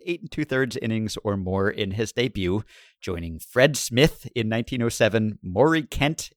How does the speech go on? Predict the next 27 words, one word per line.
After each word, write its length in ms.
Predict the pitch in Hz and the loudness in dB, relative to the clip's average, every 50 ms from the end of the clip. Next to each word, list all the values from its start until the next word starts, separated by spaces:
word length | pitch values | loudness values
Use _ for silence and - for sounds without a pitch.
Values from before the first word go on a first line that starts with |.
| - | -8
in 140 | 120 113 113 | -6 -4 -2
nineteen 400 | 104 110 117 - - 135 117 110 | 0 0 -2 -2 -4 -6 -6 -6
twelve, 420 | - - - 101 90 90 92 - _ _ _ - - _ _ - | -4 0 0 0 0 0 -4 -8 _ _ _ -20 -20 _ _ -10
and 320 | - 95 87 85 82 78 | -8 -6 -6 -6 -8 -8
John 420 | - - 101 104 107 104 101 92 87 - | -4 -2 0 0 0 0 -2 -4 -6 -10
the 60 | 104 | -10
Count 280 | - - 110 107 - - _ - | -6 -2 -2 -2 -2 -6 _ -8
Montefusco 800 | 92 92 - 101 - - - 87 - - - 95 98 98 98 | -8 -8 -8 -10 -10 -8 -8 -8 -8 -4 -2 0 0 0 -2
in 180 | - 101 92 92 | -2 -4 -4 -4
nineteen 360 | 90 92 95 92 - - 98 90 | -2 -4 -4 -4 -6 -8 -8 -8
seventy-four. 800 | - - 98 87 92 85 90 85 - - 104 98 87 85 87 87 - _ _ _ _ _ _ _ _ | -4 -4 -4 -2 -2 -4 -6 -8 -4 -2 0 2 2 2 0 -2 -6 _ _ _ _ _ _ _ _
He 180 | - - 101 | -8 -4 -2
is 160 | 101 101 92 - | -2 -2 -2 -2
also 640 | 135 135 131 139 - - 143 135 127 123 120 120 | 0 2 2 2 2 4 4 6 6 6 4 2
the 260 | 101 101 104 107 107 | 0 -2 -2 -2 -2
first 440 | 104 - - - 190 202 - - - | -4 -4 2 4 4 4 2 0 -2
pitcher, 600 | - 202 202 - - 165 151 143 139 135 127 - _ _ - | 0 0 0 2 2 2 4 4 4 2 0 -4 _ _ -10
period, 580 | - 214 262 262 202 139 117 107 107 107 - - _ - | -4 -2 0 2 4 4 4 4 2 -2 -8 -12 _ -4
to 100 | - 127 | -4 -4
throw 380 | - - - 123 123 123 117 120 | -4 -2 2 4 6 6 6 4
eight 220 | 110 120 139 - | 0 -4 -6 -6
and 100 | - - | -8 -8
two-thirds 420 | - 127 113 - 117 113 110 95 - | -6 -6 -2 0 0 0 0 2 0
innings 400 | 107 104 107 101 98 98 - - | 0 0 0 -2 -2 -4 -6 -8
in 220 | - 120 110 104 | -6 -4 -4 -4
relief 600 | 95 95 90 101 156 180 131 104 - - - - - _ _ _ _ - | -2 -2 -2 -2 0 0 0 -2 -2 -4 -10 -10 -12 _ _ _ _ -12
since 440 | - - 127 127 - - - - | -4 -4 -4 -2 -4 -8 -12 -12